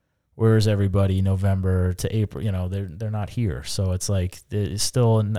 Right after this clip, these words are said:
a building from eighteen thirty-two. We have fif-, uh, more or less fifty people that work there. Um, and,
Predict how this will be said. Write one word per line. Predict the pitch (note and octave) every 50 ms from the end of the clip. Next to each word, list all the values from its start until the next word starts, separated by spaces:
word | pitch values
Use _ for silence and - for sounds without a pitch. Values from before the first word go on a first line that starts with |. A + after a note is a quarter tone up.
| - _ -
a | A2 G#2
building | G2+ A2 A2 G#2+ G#2 A2 G#2
from | - G#2+ G2+
eighteen | G#2 G#2 G#2 - - A2 G#2+ G2+
thirty-two. | - G#2 G#2 G2+ G2+ - - A2+ G#2 G2+ G2
We | G2 F#2
have | F#2 F#2
fif-, | - - G#2 - - - _ _
uh, | - G#2 F#2+ F#2 F#2 F#2 F#2+
more | F#2+ G#2 G#2+ G#2
or | G#2
less | G2 G2 G2 - -
fifty | - G#2+ G2 - - G2 F#2+
people | - - G2+ G2 - G#2
that | F#2+ E2+ C2
work | G2+ G#2 G#2 G2 - -
there. | - G2 F#2+ F#2 F2+ F2+ F2 F2 - _ _ _ _ _ _ _ _ _ _ _ _ _ _ _
Um, | - - G2 F#2 F2+ F2+ F2 F2 E2+ E2 E2 D2+ - _ _ _ _ -
and, | G#2 G#2 G2+ G2+ G2 F#2+ F#2 F2+ F2+ F2 - -